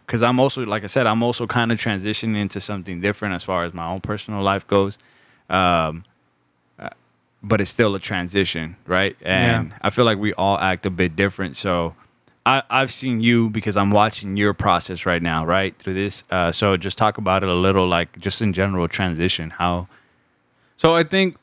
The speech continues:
Speaker 2: <clears throat> one of the, like, the main reasons why a transition happens is
Speaker 1: Yeah.
Speaker 2: because you're either ready for something or
Speaker 1: Mm-hmm.
Speaker 2: because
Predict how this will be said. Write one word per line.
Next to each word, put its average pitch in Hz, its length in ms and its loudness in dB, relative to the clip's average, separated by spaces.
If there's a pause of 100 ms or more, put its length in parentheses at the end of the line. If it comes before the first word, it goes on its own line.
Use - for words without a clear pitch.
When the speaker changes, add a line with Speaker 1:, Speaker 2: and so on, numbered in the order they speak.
(180)
Speaker 2:
<clears throat> - 200 -10
one 147 340 2
of 190 80 -4
the, 156 200 2
like, 135 360 -2
the 127 120 4
main 151 540 0
reasons 143 500 0
why 131 200 4
a 131 60 0
transition 127 520 -2
happens 127 460 0
is 120 100 0
Speaker 1:
Yeah. 123 60 -12
Speaker 2:
because 123 440 2 (340)
you're 123 140 4
either 123 520 2 (120)
ready 120 400 4
for 175 180 0
something 196 540 -4
or 135 160 2
Speaker 1:
Mm-hmm. 120 60 0
Speaker 2:
because 120 500 2